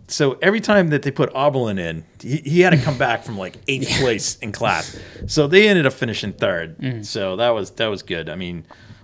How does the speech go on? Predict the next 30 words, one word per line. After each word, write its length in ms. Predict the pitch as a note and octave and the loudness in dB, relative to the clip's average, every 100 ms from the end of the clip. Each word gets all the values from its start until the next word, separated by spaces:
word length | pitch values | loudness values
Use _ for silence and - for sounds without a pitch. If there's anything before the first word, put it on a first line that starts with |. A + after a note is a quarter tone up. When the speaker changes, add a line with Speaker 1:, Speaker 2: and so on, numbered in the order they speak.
| - | -8
Speaker 1:
um, 340 | - F#2 E2 - _ _ _ _ _ | -2 -2 -4 -8 _ _ _ _ _
it 180 | F2+ F2 | -16 -4
kinda 220 | C#3 G#2 | -2 -2
followed 340 | - A2+ G2 | 0 2 2
up 160 | F#2 - | -2 -4
with 80 | F#2+ | -6
their 140 | F#2 | -6
big 240 | E2 F#2 E2 | -4 -6 -6
win 200 | F2+ E2+ | -8 -8
on, 240 | E2 E2 | -10 -10
um, 280 | E2 D#2+ D#2 _ _ | -10 -10 -14 _ _
Saturday, 640 | - B2 A2 G#2 E2+ E2 E2 | -4 -2 0 -2 -2 -4 -2
on 160 | B2 | -2
Speaker 2:
Yeah. 80 | C3+ | 2
Speaker 1:
Friday 480 | B2+ A2+ F2+ E2 F2 | 4 4 2 -4 -8
in 120 | F#2+ F#2 | -8 -6
the, 160 | E2+ | -6
um, 240 | E2+ D#2+ D#2+ _ | -6 -8 -12 _
the 80 | G2 | -10
Michelin 300 | G2 - F#2 | -8 -8 -8
Pilot 300 | G2+ F#2 F2 | -4 -2 -4
race. 260 | D2 E2 D#2 | -6 -8 -8
So, 220 | - F#2 | -8 -4
Speaker 2:
Mm-hmm. 320 | F2 B2 C#3+ | -4 -6 -8
Speaker 1:
um, 280 | F#2+ F2 D#2+ - _ | -8 -8 -10 -14 _
uh, 340 | - F2+ E2 D2+ _ _ _ _ _ - | -14 -10 -10 -12 _ _ _ _ _ -10
and 180 | F#2+ | -10
today's 440 | - A#2 A2 G#2+ - | -6 -4 -4 -6 -12
what, 160 | A2 G2+ _ _ _ - | -12 -12 _ _ _ -12
Na-, 120 | G#2+ | -12